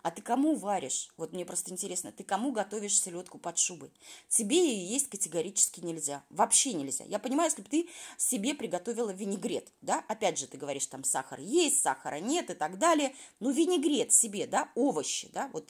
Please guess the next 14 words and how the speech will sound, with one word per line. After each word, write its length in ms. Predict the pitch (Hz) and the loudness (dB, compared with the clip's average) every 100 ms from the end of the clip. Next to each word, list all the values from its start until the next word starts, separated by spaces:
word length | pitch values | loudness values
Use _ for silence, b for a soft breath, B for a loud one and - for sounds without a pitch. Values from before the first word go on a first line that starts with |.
| _ | _
ты 140 | 330 | 2
бы 80 | 233 | 2
приготовила 600 | - 165 156 214 226 190 | -2 -4 -6 -4 -4 2
себе 320 | 190 156 214 220 B B | 2 2 -4 -8 B B
овощи. 460 | 214 165 - - - B B B B | -6 -4 -4 -6 -8 B B B B
Ты 120 | - | 4
говоришь 420 | 381 370 359 349 311 | 6 8 8 8 6
о 80 | |
том, 240 | 285 381 359 | 4 4 4
что 240 | - - - | 4 2 6
сарафан 600 | - 311 294 302 349 359 | 6 6 4 4 2 4
практически 680 | 247 240 - 233 269 - 254 | 0 0 -2 -2 2 2 2
не 220 | 269 262 | -2 0
ест 300 | 226 196 | 2 2